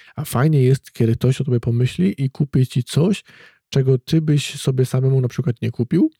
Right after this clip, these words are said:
albo nie kupiła, a, e, ta osoba o tym pomyślała, a ty się z tego bardzo cieszysz i to jest,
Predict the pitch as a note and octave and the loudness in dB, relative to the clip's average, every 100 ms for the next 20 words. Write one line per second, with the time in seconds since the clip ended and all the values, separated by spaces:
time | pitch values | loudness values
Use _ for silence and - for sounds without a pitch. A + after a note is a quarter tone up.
0 | _ _ _ A#2 B2 A#2 - A2 B2 B2+ | _ _ _ -4 -2 -4 -4 -6 -2 -2
1 | C4 - _ _ _ _ - A#2+ A#2 A#2 | -4 -8 _ _ _ _ -4 -2 0 0
2 | A2+ A2 G#2+ D#2+ G#2+ A2 - B2+ C#3+ D3 | 0 -2 -6 -6 -4 -4 -2 0 0 0
3 | C3+ B2+ C3 C3 B2 A#2+ E3 C#3+ A#2+ - | 0 0 -2 0 -2 -2 0 0 -2 -4
4 | C#3 - A2 G#2 G2+ A#2 A2+ A#2+ - A#2 | -6 -4 -2 -2 -2 -4 -2 -4 -4 -10
5 | - C3 B2+ | -4 -4 -4